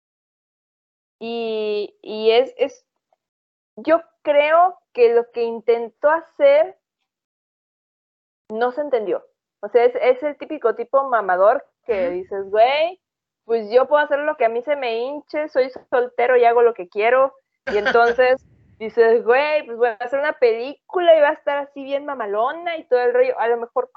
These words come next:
Speaker 1: como que no logró acomodar bien sus ideas.
Speaker 2: Ujú.
Speaker 1: Porque es una película que en lo personal sí puedo reconocer, la ambientación es maravillosa, porque es como si estuvieras en Silent Hill.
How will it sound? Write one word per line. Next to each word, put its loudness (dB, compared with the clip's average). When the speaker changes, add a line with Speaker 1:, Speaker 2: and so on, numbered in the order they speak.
Speaker 1:
como -8
que -8
no -10
logró 0
acomodar -6
bien -6
sus -20
ideas. -8
Speaker 2:
Ujú. -12
Speaker 1:
Porque 2
es -2
una -4
película 0
que 0
en -4
lo -2
personal -6
sí -12
puedo 0
reconocer, -4
la -2
ambientación -4
es -6
maravillosa, -2
porque 2
es 0
como 2
si -4
estuvieras 0
en -6
Silent 0
Hill. -10